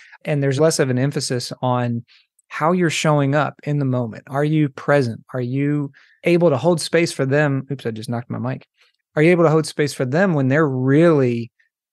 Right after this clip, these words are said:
activated or triggered by something? When they're afraid, do you get afraid? Like, you know, are you reactive, or can you hold, almost be stoic in that moment? For you, and you mentioned R R T. So for anybody who's listening and, and heard that, but you don't know what that is yet,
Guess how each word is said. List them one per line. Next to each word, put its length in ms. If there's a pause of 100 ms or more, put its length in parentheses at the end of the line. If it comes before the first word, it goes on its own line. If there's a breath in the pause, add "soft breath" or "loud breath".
(140)
activated 600 (120)
or 40
triggered 380
by 140
something? 520 (240 soft breath)
When 220
they're 280
afraid, 360
do 80
you 240
get 140
afraid? 340 (140)
Like, 200
you 60
know, 180
are 120
you 180
reactive, 840 (380 soft breath)
or 160
can 220
you 180
hold, 540
almost 280
be 80
stoic 540
in 160
that 180
moment? 320 (200)
For 140
you, 480
and 220
you 120
mentioned 320
R 160
R 140
T. 280
So 180
for 160
anybody 320
who's 160
listening 340
and, 80
and 120
heard 300
that, 160
but 240
you 80
don't 200
know 80
what 140
that 120
is 180
yet, 200